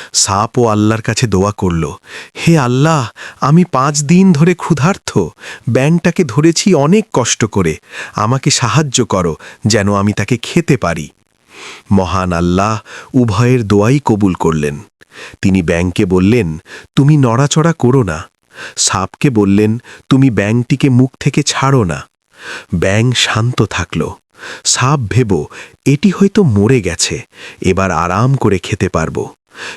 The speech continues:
কিন্তু ঠিক সেই মুহূর্তে ব্যাঙ হঠাৎ লাফ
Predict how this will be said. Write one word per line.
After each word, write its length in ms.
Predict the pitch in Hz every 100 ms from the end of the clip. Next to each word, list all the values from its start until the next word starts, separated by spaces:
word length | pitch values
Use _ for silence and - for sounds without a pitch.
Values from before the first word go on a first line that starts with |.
| -
কিন্তু 260 | 170 160 175 -
ঠিক 400 | - 208 208 -
সেই 240 | - 165
মুহূর্তে 600 | 135 120 175 - - 71 - - -
ব্যাঙ 280 | 92 107 120 104
হঠাৎ 440 | - 104 143 143 -
লাফ 340 | 90 95 131